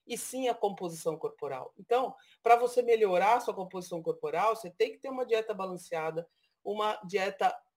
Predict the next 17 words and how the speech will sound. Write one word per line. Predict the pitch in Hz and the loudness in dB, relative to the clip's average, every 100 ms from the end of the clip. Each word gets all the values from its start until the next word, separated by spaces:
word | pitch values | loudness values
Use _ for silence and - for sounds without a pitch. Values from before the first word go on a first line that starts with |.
| _ _ | _ _
é, | 202 185 | -4 -2
normoproteica, | 185 190 202 262 269 240 208 180 170 151 170 - 196 | -2 2 4 4 4 -2 -2 -6 0 0 0 -6 -8
isso | 165 - | -8 -4
é | 170 | -4
muito | 180 190 | -4 -8
importante | 175 175 165 185 170 | -8 -8 -6 -6 -6
pra | 165 | -10
você | 160 - | -10 -8
manter | 170 180 175 202 220 | -4 -4 0 4 4
sua | 214 160 | 2 -8
massa, | 156 - 160 - | -8 -4 -4 -6
sua | - - 151 | -14 -8 -8
massa | 151 143 - | -6 -8 -10
magra, | 143 139 190 262 311 - _ _ _ | -6 -4 -2 -2 -6 -10 _ _ _
e | 254 233 247 - - | 8 8 8 0 -2
atividade | 339 294 285 240 247 - | -2 -2 0 0 0 -2
física. | 320 240 185 - | -2 -2 -4 -10